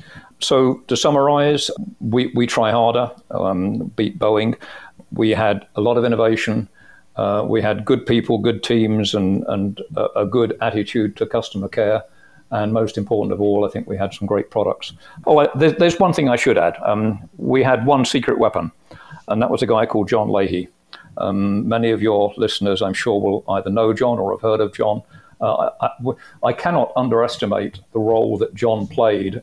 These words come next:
in bringing Airbus to the marketplace and the success it had in the marketplace.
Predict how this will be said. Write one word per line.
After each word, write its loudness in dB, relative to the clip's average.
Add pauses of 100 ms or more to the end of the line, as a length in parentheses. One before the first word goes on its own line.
in -2
bringing -2 (140)
Airbus 0
to 0
the 0
marketplace 0
and -2 (200)
the -4
success -2
it -4
had -2
in -4
the -6
marketplace. -6